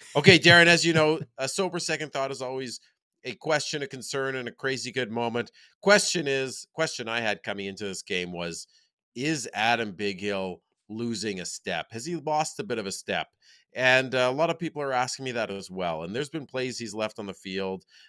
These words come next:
Speaker 1: Um, there's been plays where he's been beat. But in the Banjo Bowl, I know, I know we've given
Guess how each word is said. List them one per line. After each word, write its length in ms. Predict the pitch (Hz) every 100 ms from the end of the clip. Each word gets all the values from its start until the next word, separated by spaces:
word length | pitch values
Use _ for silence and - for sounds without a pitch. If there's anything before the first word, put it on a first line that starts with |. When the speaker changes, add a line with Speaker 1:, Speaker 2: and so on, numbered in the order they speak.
| -
Speaker 1:
Um, 380 | 87 87 87 90
there's 200 | 104 101
been 140 | 101
plays 320 | - 98 92
where 60 | 98
he's 120 | 92
been 200 | 92 85
beat. 300 | 95 90 90 _ - _
But 100 | 131
in 140 | 127 113
the 40 |
Banjo 480 | 104 123 147 160 170
Bowl, 460 | 139 170 185 190 - _ _
I 120 | - 123
know, 260 | 135 135 120
I 100 | 123
know 140 | 143
we've 240 | 165 135 92
given 500 | 131 127 139 131